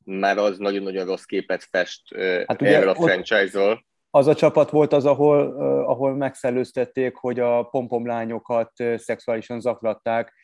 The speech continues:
Speaker 2: és kvázi eszkortlányokként használták, ö, é-, kötelezték őket különböző undorító dolgokra, nem?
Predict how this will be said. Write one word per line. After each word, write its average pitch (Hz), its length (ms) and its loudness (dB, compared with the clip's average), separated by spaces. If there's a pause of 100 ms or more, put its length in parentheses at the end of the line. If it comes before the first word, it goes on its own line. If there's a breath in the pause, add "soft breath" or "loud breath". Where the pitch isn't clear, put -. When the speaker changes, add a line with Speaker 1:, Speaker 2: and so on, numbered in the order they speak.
(180 soft breath)
Speaker 2:
és 110 420 -6
kvázi 113 380 -4
eszkortlányokként 110 880 -6
használták, 110 800 -2
ö, 110 200 0 (360 soft breath)
é-, 107 640 0
kötelezték 117 600 0
őket 113 280 -4
különböző 107 760 -4 (100)
undorító 107 500 -4
dolgokra, 101 680 -4
nem? 123 400 -6